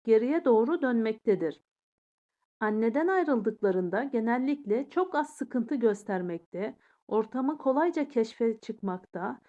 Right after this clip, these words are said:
tekrar görüşme sırasında bakıcıdan kaçınmakta, bazen uzaklaşmakta ve oyuncaklarda rahatlık aramaktadır. Kendini sevmeye layık olarak görmüyor şeklinde bir görüntü sergilemektedir.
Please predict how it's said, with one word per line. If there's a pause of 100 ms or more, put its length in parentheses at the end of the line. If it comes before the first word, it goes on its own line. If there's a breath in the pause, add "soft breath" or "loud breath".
(240 soft breath)
tekrar
görüşme
sırasında
bakıcıdan
kaçınmakta, (480 soft breath)
bazen
uzaklaşmakta
ve
oyuncaklarda
rahatlık
aramaktadır. (1000)
Kendini
sevmeye
layık
olarak
görmüyor
şeklinde
bir
görüntü
sergilemektedir.